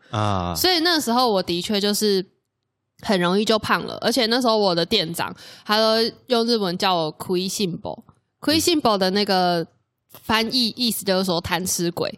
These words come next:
Speaker 1: <laughs>
Speaker 2: 的原因是为什么？因为就是我要嘛就是上班的时候就拿着甜点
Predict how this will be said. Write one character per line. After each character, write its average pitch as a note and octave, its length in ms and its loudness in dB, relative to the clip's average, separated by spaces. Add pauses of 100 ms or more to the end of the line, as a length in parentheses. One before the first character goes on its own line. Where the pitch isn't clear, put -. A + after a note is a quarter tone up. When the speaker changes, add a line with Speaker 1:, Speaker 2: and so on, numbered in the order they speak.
Speaker 1:
<laughs> - 0 - (480)
Speaker 2:
的 C#4+ 140 2
原 C#4+ 260 2
因 E4+ 80 4
是 F4 140 2
为 E4 180 4
什 A#3+ 140 0
么？ F3 180 -2
因 B3 140 2
为 D4 80 2
就 D4+ 140 0
是 D4 240 2
我 F#3 180 0
要 A#3+ 180 2
嘛 F#3 160 0
就 F3+ 80 0
是 G#3+ 160 0
上 G#3+ 240 0
班 F#3 140 2
的 F3 60 0
时 F3 80 -2
候 F3 60 0
就 G3 100 -2
拿 E3 240 -2
着 E3+ 100 0
甜 E3 300 -6
点 D#3+ 200 -4